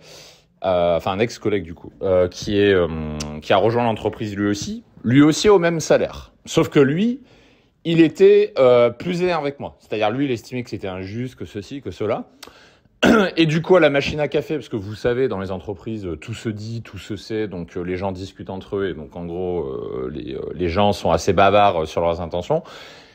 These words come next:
Et en gros, ce collègue-là, il a déjà commencé à nous dire sa stratégie. Sa stratégie étant simple, c'est-à-dire qu'il va beaucoup travailler pendant trois, quatre mois, et ensuite, il va faire un, un espèce d'ultimatum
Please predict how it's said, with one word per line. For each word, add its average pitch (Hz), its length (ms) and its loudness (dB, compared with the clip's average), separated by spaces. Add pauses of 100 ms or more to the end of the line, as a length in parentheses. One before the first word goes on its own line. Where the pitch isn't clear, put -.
(220)
Et 143 80 6
en 147 100 6
gros, 156 200 4
ce 156 140 -4
collègue-là, 143 800 4 (300)
il 120 140 0
a 117 220 6
déjà 135 260 2
commencé 156 340 -4
à 143 60 0
nous 139 140 -6
dire 143 400 -8 (100)
sa 113 220 -6
stratégie. 131 560 -4 (400)
Sa 147 180 0
stratégie 156 560 0
étant 131 300 -2
simple, 131 480 -8
c'est-à-dire 123 480 -2
qu'il 107 160 -12
va 110 100 4
beaucoup 151 300 -2
travailler 147 480 4
pendant 117 320 -2
trois, 135 200 -2
quatre - 220 -6
mois, 113 320 -6 (580)
et 147 140 2
ensuite, 151 580 0
il 135 100 -4
va 127 120 4
faire 143 500 2
un, 107 680 -2
un 110 40 -4
espèce 120 360 -4
d'ultimatum 123 760 -4